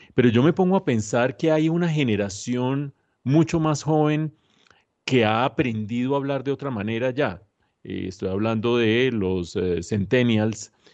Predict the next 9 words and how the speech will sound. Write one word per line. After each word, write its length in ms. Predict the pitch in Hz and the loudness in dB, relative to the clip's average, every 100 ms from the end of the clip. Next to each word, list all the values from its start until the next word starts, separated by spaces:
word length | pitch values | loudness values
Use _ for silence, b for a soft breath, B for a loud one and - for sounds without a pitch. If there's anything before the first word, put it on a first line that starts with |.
| b b | b b
y 200 | - 120 | -4 -4
que 640 | - 131 127 123 123 - _ | -2 2 4 6 2 -2 _
cuando 420 | - 131 120 110 113 | 0 2 4 4 2
uno 420 | 120 139 160 185 | 2 2 4 4
arranca 480 | 175 165 156 165 160 | 4 2 0 -2 -2
como 640 | 151 120 104 101 95 90 _ _ _ _ | -2 -2 0 -2 -4 -6 _ _ _ _
a 140 | - | -4
decir, 580 | 110 107 104 131 135 139 | 0 0 0 0 2 4
eh, 300 | 147 147 139 | 2 2 -2